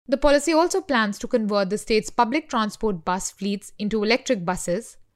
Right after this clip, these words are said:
battery E Vs, by twenty thirty, which is when all government vehicles will also be converted into electric vehicles. According to the draft, the electric vehicle or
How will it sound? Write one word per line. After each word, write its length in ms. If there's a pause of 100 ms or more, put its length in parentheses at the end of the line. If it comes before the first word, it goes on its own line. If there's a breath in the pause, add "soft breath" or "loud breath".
(140)
battery 400
E 240
Vs, 420 (240)
by 140
twenty 260
thirty, 520 (220)
which 260
is 120
when 240
all 220
government 320
vehicles 480
will 180
also 320
be 80
converted 520
into 260
electric 400
vehicles. 680 (460)
According 320
to 80
the 120
draft, 460 (260)
the 140
electric 400
vehicle 520 (240)
or 140